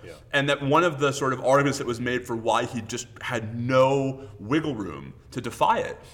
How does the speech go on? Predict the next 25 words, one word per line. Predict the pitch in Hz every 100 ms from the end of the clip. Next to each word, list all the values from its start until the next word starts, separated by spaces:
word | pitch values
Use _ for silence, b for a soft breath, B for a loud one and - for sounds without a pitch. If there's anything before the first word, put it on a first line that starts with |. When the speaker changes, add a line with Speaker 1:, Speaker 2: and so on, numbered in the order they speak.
| -
Speaker 2:
was | 127
that | 127
the | 127
court | - 135 -
was | 113
unanimous. | 113 95 98 - - - B B B 165
And | 170
imagine | 165 175 202 202
a | 190
scenario | 196 233 247 165
where | 139
Trump | 135 151 160 143 135
loses | 165 160 135 113 117 117 B B
five | - 127 123 147 139
to | 147
four | - 208 208 101 101
in | 127
a | 131
case | 135 139 139
where | 139
he | 131
actually | 120 123 120
could | - 185
defy | 185 143 -
it. | - -